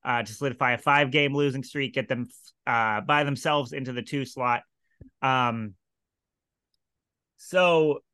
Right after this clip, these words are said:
Bill Belichick's calling card is defense. We know this.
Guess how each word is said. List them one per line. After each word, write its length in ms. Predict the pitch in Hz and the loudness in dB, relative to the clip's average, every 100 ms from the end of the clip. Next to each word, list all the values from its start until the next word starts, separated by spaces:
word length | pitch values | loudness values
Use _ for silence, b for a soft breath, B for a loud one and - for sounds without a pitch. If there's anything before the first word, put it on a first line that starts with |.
| _ _ _ _ _ 139 | _ _ _ _ _ -10
Bill 220 | 127 208 247 | 0 0 4
Belichick's 500 | 220 208 - 170 - | 4 4 2 -2 -2
calling 300 | 170 156 143 | -2 -2 -2
card 180 | 131 | -4
is 100 | 123 | -4
defense. 600 | - 110 - - - - _ _ _ _ _ - | -8 -12 -12 -16 -16 -20 _ _ _ _ _ -6
We 120 | 135 | -2
know 140 | 135 | 0
this. 360 | 120 104 - - | -2 -4 -10 -20